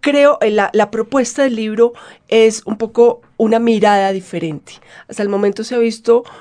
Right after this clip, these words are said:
cómo el hombre ve a la mujer, le inspira miedo, como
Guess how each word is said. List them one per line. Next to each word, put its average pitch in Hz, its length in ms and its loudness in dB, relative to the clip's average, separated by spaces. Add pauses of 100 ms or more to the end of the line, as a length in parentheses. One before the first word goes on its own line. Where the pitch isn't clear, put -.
(120)
cómo 226 420 2
el 208 280 0
hombre 233 600 2 (180)
ve 208 400 -2
a 220 40 -2
la 226 100 0
mujer, 220 560 -4
le 214 200 0
inspira 202 760 0
miedo, 233 600 2 (720)
como 262 480 0